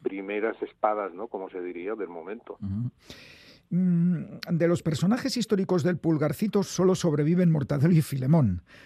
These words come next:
Speaker 2: eh, con su creador, Francisco Ibáñez, camino de los ochenta y seis años.
Speaker 1: Mm.
Speaker 2: Eh, ¿por qué Mortadelo y Filemón han logrado llegar hasta nuestros días?
Speaker 1: Hombre, yo creo que hay varias, eh, cosas. Una es que es el talento de Ibáñez,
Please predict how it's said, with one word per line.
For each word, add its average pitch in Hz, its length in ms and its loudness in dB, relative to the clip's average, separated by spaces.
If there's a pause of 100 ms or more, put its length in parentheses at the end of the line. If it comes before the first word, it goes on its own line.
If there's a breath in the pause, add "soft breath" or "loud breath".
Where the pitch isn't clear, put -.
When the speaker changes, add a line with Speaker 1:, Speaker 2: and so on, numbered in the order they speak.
(140)
Speaker 2:
eh, 135 440 -2
con 151 140 2
su 156 140 0
creador, 151 500 0
Francisco 147 480 -4
Ibáñez, 175 440 4 (140)
camino 180 480 2
de 202 100 4
los 170 180 2
ochenta 147 400 0
y 143 60 -4
seis - 320 2
años. 139 480 0 (340 loud breath)
Speaker 1:
Mm. - 40 -2 (260 loud breath)
Speaker 2:
Eh, 160 260 2
¿por 170 260 2
qué 311 180 0
Mortadelo 170 480 2
y 165 60 8
Filemón 160 440 4
han 180 200 6
logrado 165 380 4
llegar 147 300 -2
hasta 123 180 -4
nuestros 110 400 -6
días? 78 460 -8 (460 loud breath)
Speaker 1:
Hombre, 175 200 2
yo 151 140 4
creo 185 220 6
que 180 80 0
hay 151 100 4
varias, 110 400 0 (120)
eh, 87 420 -6
cosas. 104 340 -6
Una 143 200 2
es - 100 -2
que 120 480 4
es 98 80 -6
el 113 100 -4
talento 85 400 -8
de 82 80 -10
Ibáñez, 78 340 -14